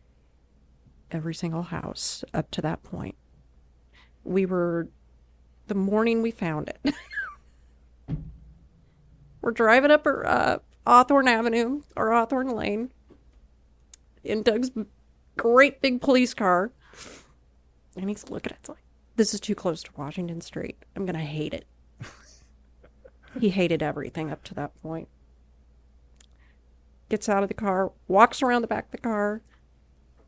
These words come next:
This has prospects. I knew we were buying that house. I knew that house was ours at that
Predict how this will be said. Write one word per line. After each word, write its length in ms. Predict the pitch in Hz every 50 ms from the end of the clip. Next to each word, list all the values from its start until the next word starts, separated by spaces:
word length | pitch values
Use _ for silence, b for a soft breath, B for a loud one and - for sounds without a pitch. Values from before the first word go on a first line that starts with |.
| _ _ _ _ _ _ _ _ _ _ _ _ _ _ _ _ _ _ _ _ _ _ - - - - -
This 160 | 277 294 -
has 180 | - 208 196
prospects. 720 | - - - 208 220 240 - - 170 151 - - - - - _ _ _ -
I 80 | 196 190
knew 160 | 190 196 190
we 80 | 180 175
were 100 | 170 -
buying 280 | - 175 175 170 165
that 160 | 165 160 -
house. 440 | 165 170 - - - - - - - _ _ - _ _ _ _ _ _ _ _ _ _ _ _ _ _ _ _ _ _ _ _ _ _ _ _ _ _ _ _ _ _ _ - -
I 80 | 196 202
knew 160 | 208 208 190
that 180 | 190 190 185 180
house 220 | 175 175 - -
was 160 | - - -
ours 240 | - - - - -
at 100 | 226 -
that 140 | - -